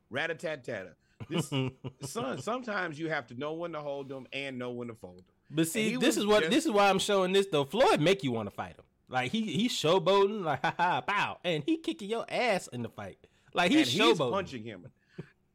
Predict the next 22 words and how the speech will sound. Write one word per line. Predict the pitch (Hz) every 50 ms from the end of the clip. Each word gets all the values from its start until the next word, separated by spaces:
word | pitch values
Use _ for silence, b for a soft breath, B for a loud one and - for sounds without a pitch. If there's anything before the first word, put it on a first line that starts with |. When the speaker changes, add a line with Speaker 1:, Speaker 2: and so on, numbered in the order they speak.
| _ b b b b b _
Speaker 1:
This, | - 185 247 277 233 185 170 170 - 143
this | 190 240 202 170
may | 180 190 196 214 220
be, | 185 185 202 175 147
may | 160 175 196
or | 208 196
may | 196 196 202
not | 202 208 202 196 190 190
be | 208 202
staged, | - - - 208 208 202 208 202 190 175 - 131
but | 139 135 120
those | 160 185 233 240 240
punches | - 202 226 185 151 120 113
are | 113 104 98
real. | 104 123 147 120 85 87 _ _ _ -
I'm | 175 240
gonna | 165 127
tell | - 196 160
you | 156 156
that | 175 185 147 135
right | 139 135 131 123 127
now. | 175 175 147 107 92 87 -